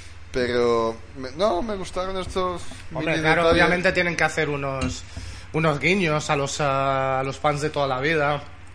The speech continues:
Speaker 2: Pero bueno, es
Speaker 1: Es
Speaker 2: que
Speaker 1: el origen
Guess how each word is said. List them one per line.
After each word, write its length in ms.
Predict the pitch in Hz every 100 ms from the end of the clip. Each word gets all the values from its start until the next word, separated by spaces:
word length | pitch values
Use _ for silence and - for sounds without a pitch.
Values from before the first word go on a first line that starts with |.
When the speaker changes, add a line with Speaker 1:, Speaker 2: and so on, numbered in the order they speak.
| - - - - - - - - - - -
Speaker 2:
Pero 160 | 120 101
bueno, 280 | 95 117 110
es 80 | 123
Speaker 1:
Es 60 |
Speaker 2:
que 60 | 156
Speaker 1:
el 60 |
origen 720 | 170 175 180 - 175 175 190